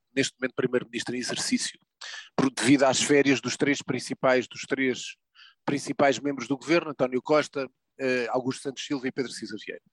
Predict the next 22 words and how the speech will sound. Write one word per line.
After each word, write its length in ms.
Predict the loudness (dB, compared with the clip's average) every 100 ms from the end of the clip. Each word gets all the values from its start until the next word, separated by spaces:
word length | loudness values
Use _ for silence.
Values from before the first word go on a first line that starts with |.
| _ -20 -20 -20 -2
E 100 | 2
também 340 | 2 2 0
disse 400 | 2 0 0 -6 -12 _ _
que 60 | -2
tinha 220 | 2 4
sido 320 | 2 2 0 0
o 40 |
primeiro 640 | 2 2 4 2 2 -4 _
a 60 | -4
falar 380 | 0 2 2 0 _ _
da 260 | -6 0 2
Mariana 320 | 4 2 2
Vieira 220 | 0 0
da 100 | 0
Silva 320 | -4 -6 -6
como 220 | -2 -4 -4
possível 380 | -8 -2 2 0
sucessora 460 | -2 -6 -2 -2
em 40 | -2
Portugal 480 | -6 -2 -2 -2 -4 _ _ _ -20 -4 0
em 160 | 2
junho, 480 | 2 2 2 0